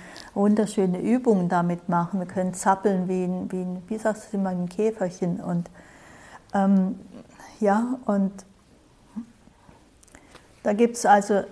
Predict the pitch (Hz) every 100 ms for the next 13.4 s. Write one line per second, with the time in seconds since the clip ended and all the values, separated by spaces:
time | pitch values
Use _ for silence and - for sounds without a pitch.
0 | - 196 196 196 196 - - 233 185 190
1 | 185 - 214 208 185 180 180 175 175 175
2 | - 190 190 185 180 170 185 190 - _
3 | _ - - - _ _ 214 202 196 196
4 | - - - - - 185 - 202 202 185
5 | 240 233 - 208 196 185 180 - 202 196
6 | 185 - 196 190 - 202 190 180 - -
7 | - _ 196 185 185 - - - 185 180
8 | 180 180 175 170 - 185 175 170 170 -
9 | - 180 175 - 170 170 - - - -
10 | - 240 - - _ _ 220 240 247 233
11 | 208 208 262 196 - 180 190 202 - 185
12 | 202 - 185 175 175 196 196 196 175 170
13 | 185 175 190 -